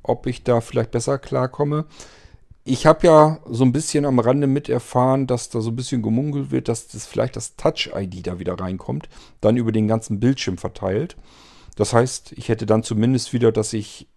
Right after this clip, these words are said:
ähm, durch Auflegen eines Fingers einfach auf dem Bildschirm das Gerät sofort wieder entsperrt habe.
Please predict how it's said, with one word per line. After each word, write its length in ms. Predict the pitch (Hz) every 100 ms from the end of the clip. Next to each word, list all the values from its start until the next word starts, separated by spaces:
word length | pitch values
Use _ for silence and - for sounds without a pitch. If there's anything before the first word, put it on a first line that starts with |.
| -
ähm, 460 | 101 101 101 101 -
durch 240 | 107 -
Auflegen 560 | 107 113 - 120 113 113
eines 480 | - - 98 98 -
Fingers 580 | - 123 131 123 123 -
einfach 240 | 110 110
auf 100 | 107
dem 140 | 107
Bildschirm 460 | 101 117 - 123 117 - - -
das 220 | 98 -
Gerät 260 | 104 139
sofort 400 | - 98 104 92
wieder 140 | - 82
entsperrt 460 | 90 - 90 82
habe. 360 | - 90 87